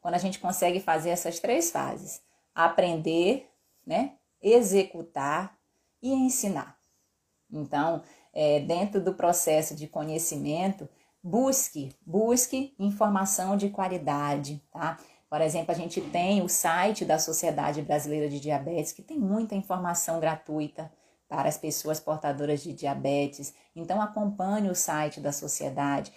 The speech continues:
acompanhe as pessoas pelas redes sociais que você confia, que você, que você se conecta, que você acha que tem mais, mais conexão com os pensamentos,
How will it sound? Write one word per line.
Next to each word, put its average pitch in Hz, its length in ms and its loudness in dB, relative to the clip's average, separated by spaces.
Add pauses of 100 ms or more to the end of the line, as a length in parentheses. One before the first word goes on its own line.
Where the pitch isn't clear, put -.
(140)
acompanhe 262 640 2
as 233 100 2
pessoas 196 460 -2
pelas 160 320 2
redes 160 240 -6
sociais 151 560 0
que 175 120 -10
você 160 300 -4
confia, 156 640 -6 (200)
que 170 100 -10
você, 180 420 2
que - 140 -6
você 233 260 4
se 247 140 -4
conecta, 175 720 0
que 175 120 -8
você 175 300 0
acha 170 580 2
que - 180 -10
tem 170 360 -8 (260)
mais, 170 560 4
mais 170 240 4
conexão 180 800 2
com 220 140 -2
os 240 120 0
pensamentos, 175 920 -4